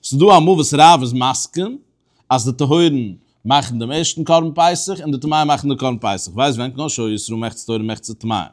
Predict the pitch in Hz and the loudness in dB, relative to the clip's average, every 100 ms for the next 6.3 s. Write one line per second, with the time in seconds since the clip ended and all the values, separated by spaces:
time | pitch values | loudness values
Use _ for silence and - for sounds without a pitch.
0 | _ _ _ _ 113 147 170 160 160 160 | _ _ _ _ 4 4 6 6 6 4
1 | 147 151 151 151 139 - 131 135 131 156 | 0 4 4 4 0 0 0 0 -2 -6
2 | - _ _ - 127 123 - - 147 160 | -10 _ _ -2 0 0 -6 -2 2 2
3 | - 147 - 131 143 135 151 143 - 113 | 0 -4 -4 0 0 0 -4 -6 -8 -12
4 | 113 135 120 123 - 107 107 131 147 - | -8 -6 -6 -8 -10 -14 -8 -6 -6 -4
5 | 185 - 175 147 107 - - - 143 131 | -6 -6 -6 -6 -8 -12 -14 -8 -2 -2
6 | 131 170 | -2 -4